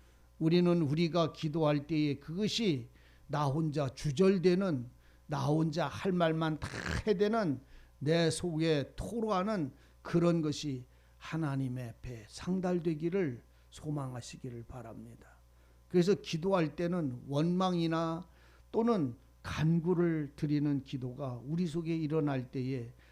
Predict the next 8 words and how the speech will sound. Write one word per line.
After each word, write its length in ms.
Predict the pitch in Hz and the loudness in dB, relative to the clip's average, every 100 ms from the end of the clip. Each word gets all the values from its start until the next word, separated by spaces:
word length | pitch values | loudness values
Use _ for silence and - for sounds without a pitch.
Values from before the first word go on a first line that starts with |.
| - - | -20 -14
경외하는 800 | - 120 151 165 175 151 151 151 | -6 0 2 4 2 2 0 0
자가 260 | 143 131 135 | -4 -8 -10
되시기를 580 | 135 123 - - 120 120 | -12 -12 -14 -14 -14 -14
바랍니다. 680 | 135 120 107 123 117 - - _ _ - - - | -14 -14 -14 -16 -16 -20 -20 _ _ -20 -20 -18
성령의 640 | - 175 165 160 151 135 - | -4 0 2 4 4 2 -2
도움을 520 | 147 147 165 180 175 | 0 4 4 4 2
받으시기를 720 | 156 151 147 - 151 143 131 - | 0 -2 -6 -8 -8 -8 -8 -8
바랍니다. 640 | 123 120 113 110 - | -8 -8 -10 -14 -18